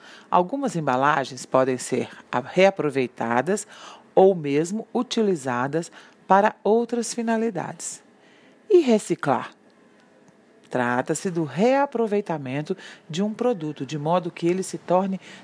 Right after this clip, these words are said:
matéria-prima para a fabricação de outro objeto. Reciclar é importante, pois ajuda a reduzir a quantidade de lixo gerado e também reduzir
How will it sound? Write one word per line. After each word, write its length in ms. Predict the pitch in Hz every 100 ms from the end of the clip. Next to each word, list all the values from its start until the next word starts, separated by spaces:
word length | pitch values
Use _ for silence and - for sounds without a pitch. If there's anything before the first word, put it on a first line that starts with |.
| -
matéria-prima 960 | 196 190 - 262 302 277 - 196 226 220
para 180 | 220
a 40 | 214
fabricação 600 | 202 190 190 175 - 196
de 160 | 196
outro 480 | 196 185 226 226 175
objeto. 640 | 147 139 117 - - - - _ - - - - - -
Reciclar 920 | - 190 - 180 - 143 123 127 202 - - - -
é 80 |
importante, 880 | 208 220 269 254 - 139 135 - - - _ -
pois 180 | 147
ajuda 600 | 143 139 120 160 196 156 -
a 60 |
reduzir 500 | 156 165 147 135 170
a 120 | 175 - _ _
quantidade 720 | - 277 339 294 208 196 202
de 100 | 190
lixo 520 | 233 202 180 - - - - - -
gerado 800 | 131 156 156 139 135 147 170 233 -
e 120 | 214
também 520 | 214 196 160 156 208
reduzir 720 | 226 254 226 165 131 240 254